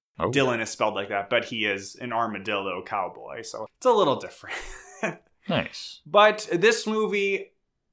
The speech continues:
Speaker 2: maybe unsurprisingly, with how it plays out, I liked it a lot. But it's
Speaker 1: Yeah,
Speaker 2: a
Speaker 1: it
Speaker 2: movie that we
Speaker 1: was
Speaker 2: haven't really gotten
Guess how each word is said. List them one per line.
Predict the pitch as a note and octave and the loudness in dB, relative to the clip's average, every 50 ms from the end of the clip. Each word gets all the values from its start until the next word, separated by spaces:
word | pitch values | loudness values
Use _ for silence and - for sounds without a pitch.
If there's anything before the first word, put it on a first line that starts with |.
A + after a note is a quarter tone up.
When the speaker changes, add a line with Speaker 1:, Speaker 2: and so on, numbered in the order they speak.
| _ _ _ _ _ | _ _ _ _ _
Speaker 2:
maybe | - D3 C#3 C#3 D#3+ F#3 F#3+ G3 F#3 E3+ E3 E3 E3 E3 D#3+ - - E3+ - | -8 -2 2 4 4 4 4 4 4 2 2 0 -4 -8 -12 -6 -6 -2 2
unsurprisingly, | - D3+ D3+ D3+ D3+ C#3+ C#3 B2+ A2+ A2 A2 A#2+ C3+ C#3+ C#3+ - _ _ _ _ _ _ _ C3 A#2+ | 6 6 6 6 6 2 0 -2 -2 -2 0 -2 -2 -6 -10 -14 _ _ _ _ _ _ _ -8 -6
with | C3 C3 | -2 2
how | C3 B2+ B2+ | 4 4 4
it | B2 A#2+ | 2 0
plays | - B2+ A#2+ A#2 A2 | 0 0 0 2 2
out, | A2+ G#2+ A2 - | 2 2 2 4
I | - E3+ G3 | 4 4 6
liked | F#3+ F3 E3+ D#3+ D#3+ | 6 6 4 4 4
it | D#3+ C#3+ | 2 2
a | |
lot. | C3 A2 G2+ F2+ F#2+ G2+ G2+ - _ _ _ _ _ _ | 4 2 2 2 2 0 -2 -6 _ _ _ _ _ _
But | - C#3+ C#3+ D3 | 2 4 4 6
it's | D#3 C3+ | 6 4
Speaker 1:
Yeah, | D#3 E3+ G2 D#2 | 6 6 6 6
Speaker 2:
a | |
Speaker 1:
it | D#3 D#2 - | 6 6 4
Speaker 2:
movie | - - | 4 4
that | - - | 4 4
we | - G3 | 4 6
Speaker 1:
was | F#3+ | 6
Speaker 2:
haven't | G3 G#3+ G#3+ G#3 | 6 4 4 2
really | F#3+ F3+ E3+ D#3+ D3+ | 0 0 0 -2 -2
gotten | C#3 B2+ B2+ C3+ D3 C#3+ A#2 A#2+ A2+ A2 G#2+ | 0 4 4 4 4 4 0 -4 -8 -10 -10